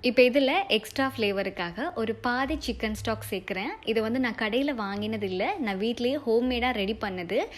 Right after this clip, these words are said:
இதோட ரெசிபி already நான் ஷேர் பண்ணிருக்கிறேன், ஒரு ஹெல்தி வெர்ஷன். So கண்டிப்பா நீங்களும் அதை ட்ரை பண்ணி பாருங்க. இப்ப சிக்கன் ஸ்டாக்கும் சேர்த்துட்டு நல்லாவே மிக்ஸ் பண்ணி விடுறேன். இப்ப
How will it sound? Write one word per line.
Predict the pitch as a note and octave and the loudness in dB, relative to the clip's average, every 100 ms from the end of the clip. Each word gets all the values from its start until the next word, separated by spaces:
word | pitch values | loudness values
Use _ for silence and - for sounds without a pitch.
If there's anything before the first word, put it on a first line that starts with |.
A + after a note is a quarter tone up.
| - - | -4 4
இதோட | A#3+ C4 B3+ | 6 6 4
ரெசிபி | A#3+ C4 A#3+ E4+ G#4 | 0 0 0 0 0
already | A3+ A#3 A3+ B3+ | 0 0 0 -2
நான் | A#3 - | -2 -2
ஷேர் | G#3 A3 A3 | 0 0 -2
பண்ணிருக்கிறேன், | G#3+ G3+ F#3+ F#3+ G#3 F4 A4 | -6 -4 -6 -4 -4 -4 -4
ஒரு | - G#3 | 0 0
ஹெல்தி | G3+ A3 A#3 C4 | 0 0 0 0
வெர்ஷன். | A3+ G#3+ B3 F4 - - | 0 -2 -4 -6 -10 -10
So | - C4 | -2 0
கண்டிப்பா | C4 B3 C#4 G4+ | 2 2 0 0
நீங்களும் | C4+ G#3+ G#3 | 0 0 0
அதை | G#3 | -2
ட்ரை | G#3 G3 F#3+ | -2 -2 -2
பண்ணி | G3 G3 | -4 -4
பாருங்க. | F#3+ F3 E3+ F#3+ G4 A4 | -4 -2 -2 -2 -4 -4
இப்ப | A3 G#3+ G3+ | -4 -2 -4
சிக்கன் | A#3 B3+ B3 | -2 -2 -2
ஸ்டாக்கும் | A#3+ G#3+ A#3 A#3 | -2 -4 -4 -4
சேர்த்துட்டு | G3+ F#3+ G3 G#4 | -4 -4 -6 -2
நல்லாவே | D#4+ G#3+ G3+ A3 | 0 0 0 0
மிக்ஸ் | G3+ F#3 - | -2 -4 -6
பண்ணி | G#3+ G#3 | -4 -2
விடுறேன். | F#3 F3+ F3+ C#4 - - _ _ _ _ _ _ _ _ _ _ _ _ | -2 -2 -2 -4 -8 -20 _ _ _ _ _ _ _ _ _ _ _ _
இப்ப | B3+ C4+ | 2 6